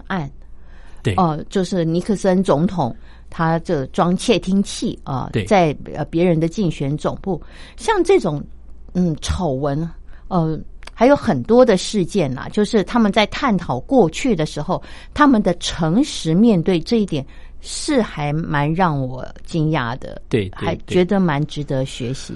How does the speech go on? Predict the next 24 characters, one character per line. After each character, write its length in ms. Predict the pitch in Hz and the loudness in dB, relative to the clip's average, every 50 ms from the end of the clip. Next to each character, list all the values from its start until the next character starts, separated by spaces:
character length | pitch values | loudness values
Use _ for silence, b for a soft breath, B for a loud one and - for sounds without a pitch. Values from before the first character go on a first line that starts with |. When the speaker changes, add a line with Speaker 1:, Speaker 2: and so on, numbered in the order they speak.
| - - | -12 -12
Speaker 1:
的。 80 | - | -14
Speaker 2:
对。 60 | - - - | -12 -4 2
我 140 | 185 139 | 4 6
就 140 | 131 226 233 | 8 8 8
记 240 | - - 247 233 190 | 6 8 6 6 6
得 440 | 143 - 160 156 147 147 156 165 170 | 6 8 8 8 10 10 10 8 8
那 180 | 190 214 214 | 8 8 8
时 160 | 190 - - 175 | 6 6 4 4
候 200 | 160 170 175 156 | 4 6 4 4
二 280 | - - 196 208 185 160 | 2 4 6 6 6 6
十 220 | - - 165 156 | 6 4 0 0
几 280 | - - - 131 117 110 | 0 2 2 4 4 6
年 720 | 107 107 110 104 110 113 120 127 143 151 156 165 165 160 | 6 4 4 4 2 2 2 2 2 2 2 0 -2 -2
前 340 | - - - - 123 110 120 | -4 -4 0 0 2 2 4
我 120 | 131 120 107 | 2 2 2
们 120 | 113 151 | 2 0
一 60 | 143 | 0
起 180 | 131 - - 101 | -2 -2 -4 -6
去 160 | - - 143 | -2 0 0
美 200 | 127 113 95 87 | 2 2 0 -2
国 240 | 92 - 104 101 107 | -4 -4 -4 -2 -2
的 80 | 117 | -2
时 200 | 110 - - 120 | -4 -4 -4 -4
候， 260 | 104 92 127 110 92 | -4 -2 0 -2 -2